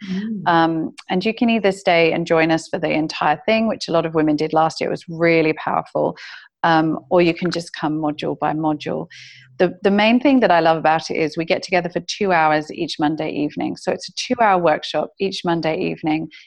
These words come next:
Speaker 2: It's just women. We spend an hour and a half doing Kundalini Yoga, and then we have half an hour, what we call peanut hour group, where we have a cup of tea and we talk.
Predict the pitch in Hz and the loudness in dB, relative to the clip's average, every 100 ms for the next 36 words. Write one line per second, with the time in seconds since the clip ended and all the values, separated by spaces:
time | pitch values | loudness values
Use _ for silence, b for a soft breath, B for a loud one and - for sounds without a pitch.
0 | B - 190 - - 190 180 - 165 151 | B -4 -4 -4 0 0 0 0 2 2
1 | 170 214 B B B - 170 175 175 - | 0 -4 B B B -4 0 0 -2 0
2 | 170 170 165 170 151 165 175 170 170 156 | 4 4 2 0 2 4 4 2 2 2
3 | 151 - 156 151 151 156 - _ - 170 | 0 -2 0 2 0 -2 -10 _ -6 -4
4 | 160 160 160 156 160 165 220 - 180 175 | -2 0 0 2 2 2 0 0 0 2
5 | 175 175 - 190 185 175 160 156 165 B | 0 -4 0 0 0 0 2 2 -2 B
6 | B - - 165 - 147 - 170 156 - | B -8 -4 -4 -4 -6 -6 -4 -2 0
7 | 156 - 165 - 170 170 170 175 - 196 | -2 -2 -4 -2 -2 -2 -2 -4 -4 -4
8 | 185 - 165 151 - 165 151 - - 143 | -6 -2 -2 0 -2 -4 -4 -6 -6 -4
9 | - | -6